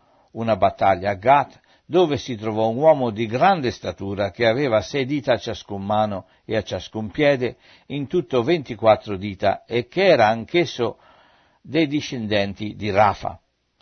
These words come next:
Egli ingiuriò Israele, e Jonathan, figliolo di Shimea, fratello di Davide, lo uccise.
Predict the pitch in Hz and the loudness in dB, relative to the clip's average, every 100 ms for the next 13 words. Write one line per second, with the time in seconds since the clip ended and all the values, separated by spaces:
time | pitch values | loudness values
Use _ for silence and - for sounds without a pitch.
0 | _ - 180 156 127 107 98 107 101 117 | _ 4 6 6 2 -2 -4 -4 0 4
1 | 110 95 107 95 101 107 135 123 107 - | 4 2 -6 -4 0 4 4 2 0 -6
2 | - 110 104 185 175 - 127 117 110 127 | -8 -8 0 2 4 2 0 0 -2 0
3 | 117 107 101 - 110 104 113 107 95 95 | 2 0 -6 -8 -6 -4 0 2 0 0
4 | 95 117 110 98 98 143 113 104 95 92 | -2 2 0 0 -4 0 4 4 2 -6
5 | 90 87 - 135 92 67 - | -6 -8 -8 -8 -8 -12 -18